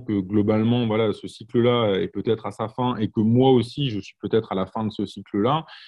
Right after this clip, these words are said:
euh, peut-être que dans la tête de certains, ça a aussi entraîné, euh, de dire, « Bon, bah, de toute façon, la saison est finie, l'année prochaine,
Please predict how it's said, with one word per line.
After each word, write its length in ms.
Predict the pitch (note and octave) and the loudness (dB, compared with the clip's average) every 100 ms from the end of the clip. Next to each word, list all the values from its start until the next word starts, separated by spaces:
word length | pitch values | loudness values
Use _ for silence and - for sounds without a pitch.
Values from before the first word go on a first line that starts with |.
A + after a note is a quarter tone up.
| - - G2+ | -20 -10 -2
euh, 160 | F2+ | -2
peut-être 340 | E2 G2 C#3 C#3 | 0 2 2 2
que 80 | |
dans 120 | G#2+ G2+ | 0 0
la 120 | F#2+ | 0
tête 180 | B2+ A2+ | 0 0
de 120 | G#2 | -4
certains, 460 | - F#2 - C#3+ | -4 -8 -6 -6
ça 160 | D3 G#2+ | -4 -2
a 60 | G2+ | 2
aussi 320 | G#2 A2 C#3+ | 2 2 0
entraîné, 600 | B2 A2+ A#2+ A2+ C#3 D3+ | 0 0 0 2 2 2
euh, 300 | C3+ G2+ F#2 - _ _ _ _ | 0 -2 -4 -8 _ _ _ _
de 160 | G2 G2 | -2 -2
dire, « 240 | A2+ A2+ | 0 -4
Bon, 200 | E2+ G2+ | -4 -4
bah, 100 | E2 | -4
de 40 | E2 | -6
toute 100 | F2+ | -8
façon, 220 | A#2 G#2+ | -4 -2
la 200 | F2+ F#2+ | 0 0
saison 300 | - G#2 G#2 | 0 0 0
est 80 | F#2 | -2
finie, 280 | - A#2 | -2 -2
l'année 220 | B2 G#2 G2 | 0 0 -2
prochaine, 460 | G#2+ G#2 A2 F2+ | -6 -6 -6 -6